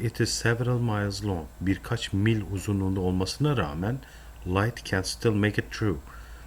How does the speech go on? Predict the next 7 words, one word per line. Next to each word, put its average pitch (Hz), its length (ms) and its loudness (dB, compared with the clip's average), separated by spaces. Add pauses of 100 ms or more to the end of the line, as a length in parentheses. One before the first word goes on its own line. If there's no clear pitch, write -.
(240)
Işık 117 320 2 (300)
can, 101 400 2
yapabilir, 92 600 2
still 135 500 4
make 113 320 2
it - 80 -14
through. 78 240 -8